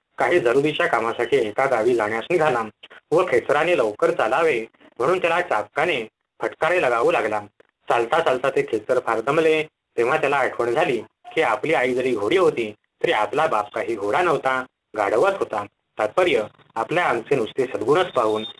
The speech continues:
आपली किंमत ठरविणे वेडेपणाचे होय. गुणाबरोबर दोषाचाही विचार केला पाहिजे.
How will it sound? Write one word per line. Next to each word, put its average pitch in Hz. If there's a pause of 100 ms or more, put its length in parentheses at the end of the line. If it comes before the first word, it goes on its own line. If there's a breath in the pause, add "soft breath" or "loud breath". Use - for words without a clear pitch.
(120)
आपली 160
किंमत 117 (120)
ठरविणे 131 (340)
वेडेपणाचे 123
होय. 107 (460)
गुणाबरोबर 147
दोषाचाही 123
विचार 117
केला 110
पाहिजे. 107